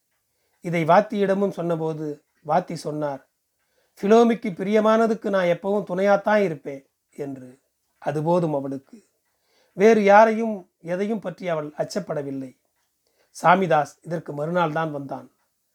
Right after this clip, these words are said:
கருக்களில் தான் வந்தான். அவன் உள்ளே வந்ததும் ஒரு கண நேரத்துக்கு அவனையே பார்த்தாள். பின்பு அவனை உள்ளே கூப்பிட்டாள். "வாங்க."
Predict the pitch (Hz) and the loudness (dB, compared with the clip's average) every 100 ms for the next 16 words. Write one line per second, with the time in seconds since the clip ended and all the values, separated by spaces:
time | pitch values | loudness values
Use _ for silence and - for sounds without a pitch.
0 | _ _ 170 208 214 185 156 165 165 139 | _ _ 0 0 0 -2 0 0 -2 -8
1 | 135 127 _ _ _ _ _ _ 202 214 | -12 -16 _ _ _ _ _ _ 2 2
2 | 196 208 262 240 202 190 185 151 - _ | 2 4 4 4 2 -2 -4 -6 -12 _
3 | 185 214 214 208 233 226 190 170 170 185 | -2 -2 0 0 2 2 0 -6 -14 -12
4 | 160 156 _ - 170 180 185 196 165 151 | -14 -14 _ -6 -2 0 -2 -2 -4 -4
5 | - 139 127 _ _ _ _ - 170 160 | -8 -12 -12 _ _ _ _ -10 -6 -2
6 | 151 143 143 139 175 202 - 147 139 135 | -2 -2 -6 -8 -6 -8 -8 -16 -16 -14
7 | 127 _ _ _ _ 151 170 170 175 | -16 _ _ _ _ 0 2 0 -6